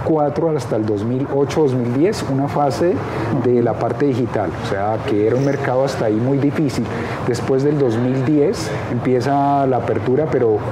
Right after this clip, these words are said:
ahí empezaba otro tema. Ya se habla de tienda virtual, de cómo vender por internet, pero la gente en Colombia o en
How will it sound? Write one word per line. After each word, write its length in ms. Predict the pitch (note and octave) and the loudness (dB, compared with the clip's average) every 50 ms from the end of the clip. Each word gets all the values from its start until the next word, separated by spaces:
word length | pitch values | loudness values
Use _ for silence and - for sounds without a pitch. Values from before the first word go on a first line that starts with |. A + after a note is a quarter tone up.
| G#2 | -2
ahí 260 | A#2 A#2+ B2 B2+ C3+ C#3+ | -2 0 0 2 2 0
empezaba 340 | D3 C#3 D#3 C3 A#2 C3 B2+ | 0 0 0 0 0 0 0
otro 200 | B2+ B2 C#3+ C3 | 0 0 0 0
tema. 280 | A#2+ F3 E3+ C#3 G#2+ | 0 0 0 0 0
Ya 120 | G#2 G#2+ G#2+ | -2 -2 -2
se 120 | - C#3 C3 | 0 2 2
habla 180 | C#3 D3 D3+ | 4 4 4
de 80 | D3+ D3+ | 4 2
tienda 320 | C3 E3 D#3+ D3+ D3+ D#3 | 2 0 0 0 2 2
virtual, 440 | D3+ D#3 C3+ B2 - C#3 C3+ C3+ D3 | 2 2 0 0 0 0 0 2 2
de 60 | C#3 B2 | 0 0
cómo 280 | - B2 B2+ C3 C#3+ | -2 -2 -2 0 0
vender 240 | D3+ C#3+ A#2 A#2 A#2 | 0 0 0 0 0
por 160 | - - D3 | 0 0 0
internet, 460 | D3 C3+ A2+ - G#2+ G2+ A#2 D3 G#3+ - - - - - - G#2+ - | 0 0 0 -2 -2 -2 -2 -2 -2 -2 -4 -6 -6 -6 -6 -4 -2
pero 180 | C#3+ C#3+ C#3+ C3+ | 0 2 2 2
la 140 | B2+ A#2+ A#2 | 2 2 0
gente 380 | B2+ B2+ B2 A#2+ D#3 D3+ D3+ | 0 0 0 0 2 2 2
en 100 | D#3 D3+ | 2 0
Colombia 600 | B2+ - B2 A2+ A#2+ B2 C#3 C#3 C#3 C3+ C3 B2 | 0 0 2 2 2 2 2 2 2 2 2 2
o 200 | A#2 A2+ G#2+ G#2+ | 4 2 2 2
en 100 | G#2 G#2 | 0 -2